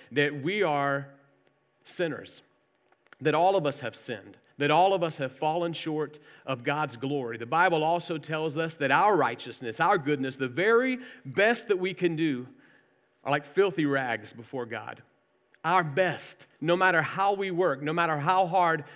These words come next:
we, we try to do things, no matter how hard we get it right, if we work in our own power and our own strength, it's nothing more than a soiled,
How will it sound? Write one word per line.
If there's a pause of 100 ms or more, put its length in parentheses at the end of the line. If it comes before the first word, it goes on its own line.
we,
we
try
to
do
things,
no
matter
how
hard (220)
we
get
it
right, (220)
if
we
work
in
our
own
power
and
our
own
strength, (120)
it's
nothing
more (140)
than
a
soiled,